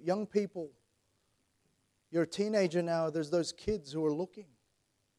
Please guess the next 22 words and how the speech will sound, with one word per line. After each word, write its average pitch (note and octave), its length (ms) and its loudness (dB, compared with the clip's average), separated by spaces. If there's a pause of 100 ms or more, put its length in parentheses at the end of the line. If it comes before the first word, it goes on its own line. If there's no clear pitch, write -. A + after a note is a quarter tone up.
(460)
to E3 60 -12
see G3 220 6
how F3 180 4
you F#3 320 2
are D#3+ 200 4
as C3 120 -4
a C3 60 -8
Christian. - 460 -18 (800)
Some G3 240 4
of E3 120 6
you G#3+ 200 6
who F3+ 200 8
are F3 80 6
desiring F3+ 720 4
to D3+ 260 -2 (400)
see G#3+ 280 4
your F3+ 160 10
parents, G3+ 640 2
your F3 120 6
loved G3+ 280 8
ones G3 280 4
saved, G#3 640 4